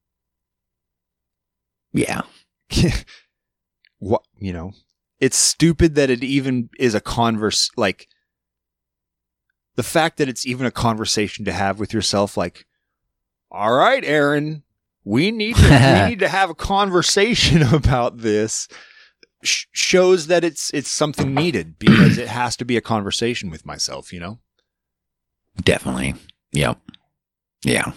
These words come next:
Speaker 1: And honestly, like, I think about all the good things. Like, man, it's been three weeks now and I haven't, like, woke up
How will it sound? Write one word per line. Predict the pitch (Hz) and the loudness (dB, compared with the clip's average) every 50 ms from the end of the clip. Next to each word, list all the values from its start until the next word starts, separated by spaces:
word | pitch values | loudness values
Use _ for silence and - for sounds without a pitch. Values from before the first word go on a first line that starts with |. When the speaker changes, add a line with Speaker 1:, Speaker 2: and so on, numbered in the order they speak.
| - - - | -14 -4 0
Speaker 1:
And | 98 95 87 82 80 - - | 2 4 4 4 2 0 -2
honestly, | - 82 78 78 76 - - 87 82 | -2 -2 -2 -2 -4 -2 0 0 2
like, | 82 80 69 62 64 - - - _ _ _ - - - - - - - - - - - - 185 - - - - - - - - | 2 2 0 0 -2 -6 -10 -14 _ _ _ -20 -20 -20 -20 -20 -18 -16 -16 -16 -14 -4 -2 -2 -2 -2 -6 -12 -12 -8 -6 -4
I | - 78 62 60 - - - _ _ - - | -2 -2 -2 -2 -6 -10 -14 _ _ -16 -2
think | - - 95 76 | 0 0 2 2
about | 73 73 85 73 | 2 2 2 2
all | 69 71 | 2 0
the | 69 | 2
good | 71 90 98 92 85 | 4 4 4 4 4
things. | 92 101 95 95 95 95 87 - - | 6 6 8 8 8 6 4 4 2
Like, | 78 76 71 - - | 2 2 0 0 0
man, | 180 98 90 82 | 2 2 2 0
it's | 78 - | -2 -2
been | - - 85 80 78 76 | 0 0 0 0 0 -2
three | - - 90 90 87 | -2 2 2 4 6
weeks | 85 90 90 82 - - | 6 4 4 2 2 2
now | 98 90 90 90 90 90 | 2 4 4 4 4 4
and | 85 80 | 4 2
I | 80 | 2
haven't, | 78 - 85 85 80 80 82 78 - - | 0 0 0 0 0 -2 -4 -4 -4 -4
like, | 78 76 69 - - | -6 -6 -6 -6 -4
woke | 78 82 82 78 - 85 | 0 0 0 0 0 -2
up | 82 90 - - | -2 -2 -4 -6